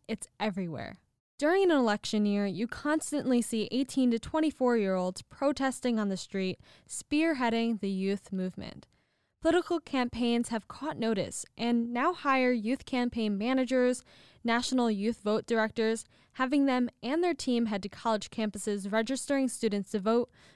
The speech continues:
knocking on dorm room doors, asking college students who they will vote for, in hopes to see eighteen to twenty-four-year-olds head to the polls on voting day.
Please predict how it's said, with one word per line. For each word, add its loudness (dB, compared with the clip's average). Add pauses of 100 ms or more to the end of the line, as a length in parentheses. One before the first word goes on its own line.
(100)
knocking 2
on 2
dorm 2
room 2
doors, -2 (340)
asking 2
college 2
students -4 (140)
who 4
they 4
will 0
vote 0
for, -6 (320)
in 2
hopes -2
to -6
see -2
eighteen 0
to 0
twenty-four-year-olds 0 (120)
head -2
to -4
the -4
polls -2
on -2
voting -4
day. -12